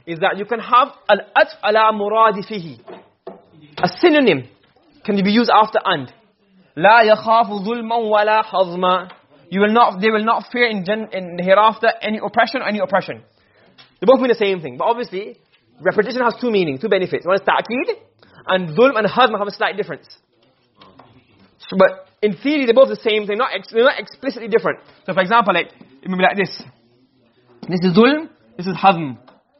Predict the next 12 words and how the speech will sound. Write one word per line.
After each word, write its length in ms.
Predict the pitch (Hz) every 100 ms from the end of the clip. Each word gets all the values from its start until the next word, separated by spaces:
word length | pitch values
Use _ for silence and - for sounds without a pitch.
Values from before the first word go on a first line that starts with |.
| _ _
Slightly 220 | 202 190 185
different. 280 | 165 147 - - _ _ _ _ _ _ _ - _ -
But 140 | 196
the 80 | 220
point 220 | 262 277
of 100 | 226
this 120 | 208 208
is 80 |
that 40 | 190
you 60 |
can 160 | 233 254
have 340 | 214 220 202